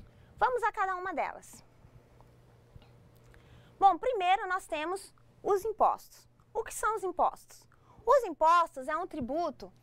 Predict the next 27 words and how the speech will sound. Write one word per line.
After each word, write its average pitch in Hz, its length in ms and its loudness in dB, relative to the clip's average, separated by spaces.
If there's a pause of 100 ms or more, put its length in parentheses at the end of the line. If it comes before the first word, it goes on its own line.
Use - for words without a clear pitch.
(560)
cuja 359 440 2
obrigação 330 760 -4 (520)
tem 349 240 0
por 392 160 -4
fato 302 340 -2
gerador 330 640 0 (640)
uma 392 180 -4
situação 370 600 -2
independente 403 800 -4
de 370 100 -6
qualquer 349 340 -2
atividade 320 640 -4
do 330 240 -8 (560)
Estado, 214 520 0 (580)
específica, 415 960 -2 (440)
relativa 403 680 0
ao 339 60 0
contribuinte. 320 800 -10 (320)
Tá 262 120 0
previsto 277 460 -6
no 302 80 -2
artigo 302 440 -6
dezesseis 285 540 -6
do 262 60 -10
C 254 160 -8
T 311 100 -12
N. 190 300 -10